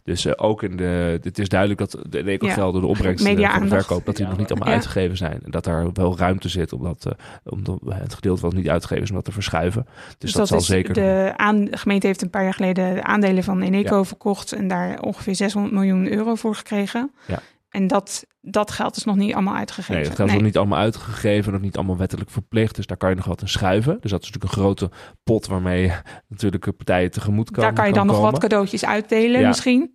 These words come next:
Speaker 1: Ja, precies. Ik zou toch ook wel heel erg letten op wat er nog vanuit het Rijk bij de overheidsfinanciën van de,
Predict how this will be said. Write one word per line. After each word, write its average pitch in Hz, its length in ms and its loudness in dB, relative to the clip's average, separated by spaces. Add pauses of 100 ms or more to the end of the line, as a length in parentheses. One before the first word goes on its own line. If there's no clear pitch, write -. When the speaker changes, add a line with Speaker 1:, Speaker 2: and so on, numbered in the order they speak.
Speaker 1:
Ja, 98 320 -2
precies. - 400 -4 (300)
Ik - 160 -6
zou 101 200 2 (140)
toch - 240 -2
ook 113 140 2
wel 101 360 4
heel 98 200 2
erg 95 120 0
letten 104 340 2
op 92 480 0
wat 101 280 0
er 104 60 -2
nog 95 180 -2
vanuit - 280 -4
het 95 140 -10
Rijk 98 600 0 (420)
bij 101 120 -4
de 98 60 2
overheidsfinanciën 104 800 0
van 104 180 -4
de, 104 80 -6